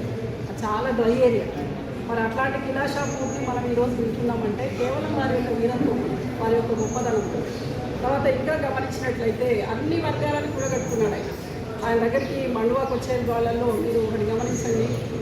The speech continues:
మనం షాప్కి వెళ్ళినప్పుడు, మండువాకి వెళ్ళినప్పుడు మాత్రం అందరం ఖచ్చితంగా వెళ్తాం. మిగతా ఎక్కడికైనా తక్కువ మంది పోతారేమో, కానీ రెండు చోట్లకి అన్ని వర్గాల వారు, అన్ని కులాల వారు వెళ్తారు. So వెళ్ళినప్పుడు అక్కడ రకరకాల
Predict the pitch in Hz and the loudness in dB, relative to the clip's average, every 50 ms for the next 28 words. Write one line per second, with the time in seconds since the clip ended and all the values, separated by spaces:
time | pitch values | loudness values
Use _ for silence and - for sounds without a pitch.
0 | - - - 233 226 226 226 226 214 214 214 208 208 226 226 240 254 240 - 277 | -4 -4 -4 0 2 4 4 6 6 6 4 4 2 2 2 2 2 2 2 0
1 | 269 269 269 254 262 - - - 269 - - 233 220 233 247 262 262 247 254 240 | 0 0 0 -2 -4 -4 -4 -6 -6 -4 -4 -2 0 0 0 0 0 0 0 0
2 | 240 247 233 233 233 233 226 240 233 - - - - - - 233 247 285 294 - | 0 0 0 0 0 -2 -2 -2 -2 -2 -2 -2 -2 -2 -2 0 0 -2 -2 -2
3 | - 254 240 - - 262 254 247 247 214 175 - 180 180 - - - - - - | -2 -2 -2 -2 -2 -2 -2 -2 0 -2 -2 -2 -4 -4 -6 -6 -6 -6 -6 -8
4 | - - - - - 233 240 233 233 - 277 277 277 277 269 262 269 269 262 262 | -8 -8 -8 -4 -2 0 0 0 2 2 2 2 2 2 2 2 2 0 0 0
5 | 269 262 262 254 247 - - - 269 277 269 269 262 262 233 226 226 - 233 233 | -2 -2 -2 -2 -2 -4 -4 -4 -4 -4 -2 -2 0 2 4 4 4 4 4 4
6 | 233 - 226 240 247 - 277 226 220 220 233 262 - 262 262 - - 262 254 233 | 4 4 2 0 0 0 0 0 0 0 0 0 0 0 0 0 0 -2 -2 -2
7 | 240 247 330 339 320 311 - - 294 294 285 285 285 277 277 - 330 - 233 233 | 0 0 0 2 2 0 0 0 0 0 0 0 0 -2 -2 -2 -2 -2 0 0
8 | 226 - - 277 277 269 262 262 262 254 247 254 262 233 - - - - 196 190 | -2 -2 -2 -2 -2 0 0 0 0 -2 -2 -2 -2 -2 -2 -2 -2 -4 -4 -4
9 | - - - - - - - - - - - 277 269 269 262 269 320 330 339 330 | -4 -6 -6 -6 -6 -6 -6 -6 -6 -4 0 2 4 4 4 4 4 2 2 0
10 | - 330 330 311 285 294 294 294 247 240 233 - 254 262 262 277 285 277 | 0 0 -2 -2 0 0 -2 0 -2 -2 -2 -2 -2 -2 -2 -2 -2 -2